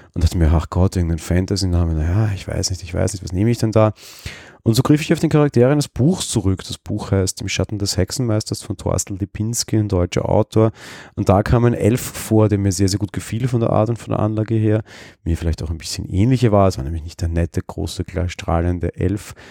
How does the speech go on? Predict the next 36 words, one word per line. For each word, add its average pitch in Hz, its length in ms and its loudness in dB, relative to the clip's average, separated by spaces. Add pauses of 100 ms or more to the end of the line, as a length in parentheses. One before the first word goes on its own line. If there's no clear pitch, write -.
(220)
sondern 98 260 2
so 98 120 4
ein 101 100 2
bisschen 104 380 -2
grummeliger 113 680 4
und 110 80 2
alleine 92 300 -2
das 90 140 -4
fand 101 200 -4
ich 101 120 -8
recht 95 180 -8
lustig. 98 400 -8 (840)
Und, 101 680 2
äh, 107 240 2
ja, 107 300 4
dementsprechend 113 500 -2
griff 117 240 -2
ich - 80 -12
dann 117 180 2
zu - 140 -10
diesem 113 320 -2
Nick, 120 160 -2
weil 104 120 4
der 110 120 4
hieß 110 320 -4
nämlich 90 280 0
Finariel. 90 580 0 (760)
Und 104 140 -8
so 80 220 2
hat 82 140 2
sich 87 80 -6
das - 140 -6
dann 92 120 -2
ein 90 80 -2
bisschen 85 300 -4
geprägt. - 600 -4